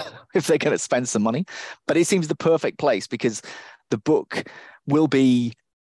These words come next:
for a lot of fans, like, a trip down, trip down memory lane. And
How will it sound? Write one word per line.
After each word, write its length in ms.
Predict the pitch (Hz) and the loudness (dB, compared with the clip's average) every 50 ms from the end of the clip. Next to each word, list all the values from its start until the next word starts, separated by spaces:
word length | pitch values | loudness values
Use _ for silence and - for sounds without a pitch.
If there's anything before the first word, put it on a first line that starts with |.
| _ _ - | _ _ -4
for 100 | - 139 | 0 2
a 60 | 135 131 | 4 4
lot 160 | 147 151 110 | 4 2 2
of 80 | - | 0
fans, 260 | - 143 135 127 120 107 | -2 -2 -2 -2 0 -2
like, 140 | 113 113 | -2 -2
a 60 | - 117 | -2 -4
trip 260 | - - 143 - - | -2 -2 -2 -2 0
down, 340 | - 123 113 113 107 104 - _ _ _ _ _ - - - | -2 0 0 0 -2 -4 -8 _ _ _ _ _ -18 -4 -4
trip 140 | 165 - | -4 -2
down 180 | - 135 123 120 | -2 -2 -2 0
memory 280 | 120 123 120 113 107 104 | 0 0 0 0 0 0
lane. 380 | 117 120 113 92 76 71 120 - _ _ _ _ _ | 2 0 0 0 -4 -8 -12 -16 _ _ _ _ _
And 540 | - 113 113 110 110 107 107 104 - - - | -4 -2 -2 0 -2 -2 -4 -4 -6 -10 -12